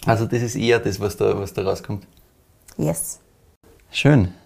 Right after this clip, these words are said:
Speaker 2: Und dann so ganz leichte florale Noten noch oben drüber gestrahlt.
Speaker 1: Ja, auch das aber eher im Zaum gehalten, muss
Speaker 2: Ja,
Speaker 1: man
Speaker 2: ja.
Speaker 1: sagen. Also
Speaker 2: Ganz zart.
Speaker 1: insgesamt alles sehr zart, sehr elegant, sehr fein.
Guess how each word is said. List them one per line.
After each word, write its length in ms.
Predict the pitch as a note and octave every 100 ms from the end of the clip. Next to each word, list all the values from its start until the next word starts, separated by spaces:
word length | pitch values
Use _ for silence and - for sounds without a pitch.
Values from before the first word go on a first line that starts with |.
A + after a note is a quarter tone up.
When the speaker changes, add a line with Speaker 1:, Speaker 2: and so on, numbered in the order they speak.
| _ _ _ _ _ _ _ _ _ _ _ -
Speaker 2:
Und 100 | F#3+ F#3
dann 100 | F#3
so 80 | F#3
ganz 280 | F#3 G3+ F#3
leichte 360 | F3+ F3+ -
florale 460 | - F3 - G3+ G#3+
Noten 360 | G3+ G3+ - F#3+
noch 80 | F#3
oben 220 | F3+ F#3
drüber 260 | - G#3
gestrahlt. 480 | G#3 - - F#3 G3+ - _ _ _ _ _ _ _ _ - _ _ _ _ _ _ - -
Speaker 1:
Ja, 200 | A2 A2
auch 280 | A#2+ G2
das 320 | G#2+ A2 A#2+ B2
aber 300 | A#2 A#2 A2+
eher 320 | A2 A2+ A2+
im 260 | G#2+ G#2+
Zaum 320 | - - G2+ G2
gehalten, 520 | G2 F#2 F2+ - F#2+ F#2
muss 40 |
Speaker 2:
Ja, 60 | F2+
Speaker 1:
man 80 |
Speaker 2:
ja. 80 | F2+
Speaker 1:
sagen. 260 | - - - -
Also 140 | G2
Speaker 2:
Ganz 180 | A#3+ -
zart. 220 | - E2+ -
Speaker 1:
insgesamt 600 | G3+ G#3+ F3 D#3 C#3+ C3+
alles 300 | C#3 D3 -
sehr 180 | C3 C3
zart, 340 | - - B2+
sehr 180 | - C3 B2
elegant, 420 | B2+ A#2 G#2+ A#2
sehr 200 | - A2
fein. 500 | - G#2 B2 F#3